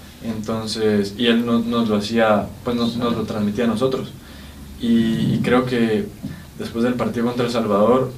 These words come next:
el, el sentir su apoyo, eh, creo que fue importante para nosotros, el sentir que nos tenía confianza a pesar de lo que había pasado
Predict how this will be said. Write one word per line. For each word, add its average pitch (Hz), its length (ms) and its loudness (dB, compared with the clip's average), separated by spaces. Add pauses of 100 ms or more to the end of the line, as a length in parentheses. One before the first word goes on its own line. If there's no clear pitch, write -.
el, 110 220 -2
el 117 160 2
sentir 110 340 0
su 123 120 0
apoyo, 143 460 4 (680)
eh, 107 300 -2
creo 117 180 0
que 117 100 -4
fue 113 300 0
importante 113 540 0
para 117 200 2
nosotros, 127 540 0 (340)
el 107 80 -6
sentir 107 360 0 (100)
que 113 140 -2
nos 104 260 0
tenía 110 280 0
confianza 117 640 -2 (120)
a 107 160 -6
pesar 107 260 -4
de 120 80 2
lo 107 120 2
que 107 60 -2
había 110 180 0
pasado 120 420 0